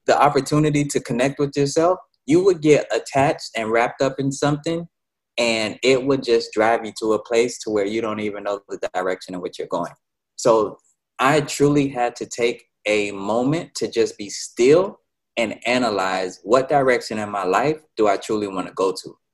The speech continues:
So especially in the military, it's very hard, it's very rigid, it's always no emotion, do this, do that right now. There's no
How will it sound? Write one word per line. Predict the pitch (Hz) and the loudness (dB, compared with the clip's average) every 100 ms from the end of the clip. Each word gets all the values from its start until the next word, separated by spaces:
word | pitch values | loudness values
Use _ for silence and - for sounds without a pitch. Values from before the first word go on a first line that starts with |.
| _ - | _ -16
So | 98 127 117 110 | 0 4 6 4
especially | 110 - 131 131 - | 0 -2 0 0 0
in | 165 | 0
the | 120 | 0
military, | 104 117 113 - 107 107 104 - _ | 0 0 0 0 2 2 -2 -8 _
it's | 131 135 | -2 -2
very | 113 113 131 135 127 | 0 2 4 4 0
hard, | - 117 117 | 2 4 4
it's | 110 98 | 2 -2
very | 110 113 113 | 0 2 0
rigid, | 101 110 117 123 113 | 2 0 2 -2 -4
it's | 107 104 | -6 -6
always | - 107 117 110 104 101 101 98 _ _ _ | 0 2 4 4 2 0 -2 -8 _ _ _
no | 113 120 | 2 4
emotion, | 127 123 113 107 - 110 107 107 _ _ | 4 2 2 0 -2 -6 -8 -10 _ _
do | - 127 | -2 0
this, | 123 113 110 | 2 0 -2
do | 123 | -4
that | 113 110 101 | 0 0 2
right | 110 117 | 0 -2
now. | 110 107 107 104 104 _ - | -4 -4 -2 -4 -6 _ 0
There's | 107 | 0
no | 104 113 117 120 120 | 0 -6 0 2 2